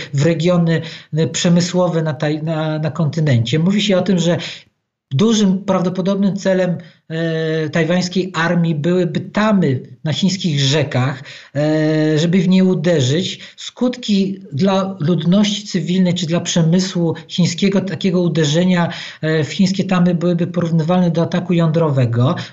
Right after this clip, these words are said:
Oczywiście Tajwańczycy mówią, że oficjalnie my tego nigdy nie zrobimy, ale w momencie, gdyby zostali zaatakowani, to kto wie. Tak naprawdę to jest wyścig zbrojeń z obydwu stron. Więc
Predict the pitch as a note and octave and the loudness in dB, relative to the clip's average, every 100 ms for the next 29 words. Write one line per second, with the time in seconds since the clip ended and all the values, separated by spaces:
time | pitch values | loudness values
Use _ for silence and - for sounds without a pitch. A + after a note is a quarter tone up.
0 | - G#3 G#3 G#3+ G3+ F#3 F3+ A3 G#3 G3+ | -4 0 2 2 0 2 2 2 2 2
1 | F#3+ F3 F#3+ F3 - F3 - G#3 G#3+ G3+ | 2 0 -2 -4 -4 -6 0 2 2 2
2 | F#3 F#3 F#3 F3+ F3 F3 F3 E3 D#3 D#3+ | 0 -2 -2 0 -2 0 0 0 0 -2
3 | C#3+ C#3+ D#3 G3+ G#3 G3+ G3+ F#3+ E3+ F3 | 0 0 0 2 2 2 2 0 -2 0
4 | E3 - F#3 F3+ E3 F3 E3+ E3 E3+ F3 | 0 0 0 0 0 -2 -2 -2 0 2
5 | E3+ F#3+ - - C#3 A#2 C3 - - - | 0 -4 -4 -2 0 2 0 -2 -8 -10
6 | - - _ _ - G3 G3 G3 G#3+ F#3+ | -18 -20 _ _ -4 0 2 2 2 2
7 | F#3+ G3+ F#3 D#3 D3 D3+ F#3+ G3+ A3 - | 0 0 -2 -2 -6 -2 -2 -2 -6 -8
8 | E3+ F3 F3+ F3+ F3+ F3 F3 F3+ - G3 | -2 0 2 0 0 -4 -6 -8 -4 -2
9 | D#3+ C#3+ D#3+ | 0 0 -4